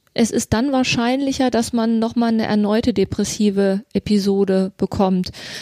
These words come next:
Das heißt, da geht es dann tatsächlich um, also die ersten beiden Hypothesen sind ja quasi nur Hypothesen, die zur Entstehung, ähm, was sagen. Was war zuerst da, das Huhn oder das Ei?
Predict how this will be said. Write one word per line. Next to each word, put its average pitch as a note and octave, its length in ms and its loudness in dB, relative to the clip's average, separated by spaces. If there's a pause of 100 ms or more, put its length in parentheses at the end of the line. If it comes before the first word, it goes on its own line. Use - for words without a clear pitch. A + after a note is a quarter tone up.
Das G3+ 160 2
heißt, G#3+ 240 0
da G3 140 2
geht A#3 200 2
es A#3+ 140 -2
dann A3+ 160 2
tatsächlich A3+ 720 0 (460)
um, A3+ 420 0 (320)
also G3 180 2
die - 400 -2
ersten C#4 360 0
beiden C#4 500 0 (300)
Hypothesen C4 680 0
sind B3 220 0
ja A#3+ 100 2
quasi A#3 380 0
nur A#3+ 180 0
Hypothesen, A#3+ 640 0
die A#3 260 0
zur - 300 0
Entstehung, A#3+ 840 0 (320)
ähm, C4 500 0 (420)
was A3+ 260 0
sagen. C#4 440 0
Was G#3+ 180 0
war G#3+ 140 2
zuerst G#3+ 400 0
da, B3+ 80 2
das G#3 220 -2
Huhn B3 120 0
oder F#3 280 0
das E3 140 -2
Ei? A#3+ 260 0